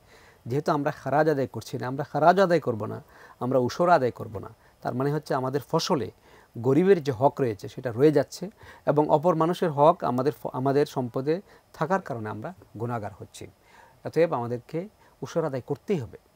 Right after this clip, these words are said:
এবং এই বিষয়টি আমি আমার আলেম সমাজের প্রতি আহ্বান থাকবে এটা বেশি বেশি প্রচার করার জন্য, যাতে মানুষ একটা গুরুত্বপূর্ণ ফরজ আদায় থেকে বঞ্চিত না হয়।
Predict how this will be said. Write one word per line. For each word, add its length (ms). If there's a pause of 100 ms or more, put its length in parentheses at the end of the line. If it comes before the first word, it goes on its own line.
(500)
এবং 280
এই 80
বিষয়টি 640
আমি 280
আমার 340
আলেম 300
সমাজের 340
প্রতি 200
আহ্বান 300
থাকবে 320 (440)
এটা 260
বেশি 360
বেশি 240
প্রচার 340
করার 320
জন্য, 320 (400)
যাতে 220
মানুষ 460 (280)
একটা 220
গুরুত্বপূর্ণ 760
ফরজ 440
আদায় 340
থেকে 340
বঞ্চিত 460
না 200
হয়। 200